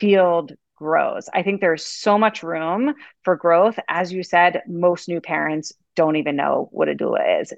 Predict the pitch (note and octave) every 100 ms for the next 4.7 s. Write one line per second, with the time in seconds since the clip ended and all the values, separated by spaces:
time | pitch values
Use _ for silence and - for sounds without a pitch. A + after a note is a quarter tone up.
0 | - - D#3+ D#3 D3+ D3+ D3+ - D3 -
1 | B2+ - - - - - - - - _
2 | - F#3+ E3+ G#3 G#3+ F3 F3 G3+ G3 F3
3 | - D#3+ D3 E3 D#3 E3 D#3 E3 D#3 D#3
4 | D#3 D3+ D#3 D#3 D#3 D3+